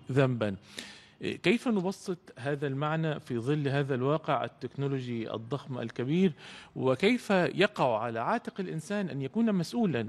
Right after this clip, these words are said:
أمام كل ما يكتب أو يشارك أو يتفاعل معه؟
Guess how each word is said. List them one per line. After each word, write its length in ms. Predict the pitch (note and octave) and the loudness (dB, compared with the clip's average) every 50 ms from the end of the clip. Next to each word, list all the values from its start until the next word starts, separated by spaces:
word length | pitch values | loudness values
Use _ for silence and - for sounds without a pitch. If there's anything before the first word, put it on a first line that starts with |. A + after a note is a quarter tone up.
| - - | -4 -4
أمام 400 | B2 C#3 E3 E3+ E3 D#3+ D3+ C#3+ | -2 0 0 2 2 2 0 0
كل 420 | C3+ - - E3 E3 E3 D#3 D3 C3+ | -2 -2 -4 -4 -2 -2 -2 -2 -2
ما 240 | C#3 C#3 C3 A#2+ | 0 0 0 0
يكتب 680 | G#2+ A2+ A2+ C3+ E3 E3+ - - _ - A3 A3 G3+ F3+ - - - - - - | 0 0 0 0 0 0 -4 -10 _ -4 -4 -2 -2 -4 -10 -16 -20 -12 -4 -2
أو 200 | D3+ D3+ D3+ D3 | 0 0 0 0
يشارك 680 | D3 C3+ B2+ - - D#3 D3+ D#3+ E3+ F3 G3 G3 - - | -2 -2 -2 -2 0 0 2 2 2 0 0 -4 -4 -2
أو 220 | - - D#3+ D#3 | -2 0 2 2
يتفاعل 540 | C#3 C3 - A#2 - C3+ A#2+ A2+ A2+ G#2+ G#2+ | 0 0 0 -2 0 0 0 0 -2 -2 -2
معه؟ 260 | G#2 G2+ - G#2+ | -4 -4 -6 -10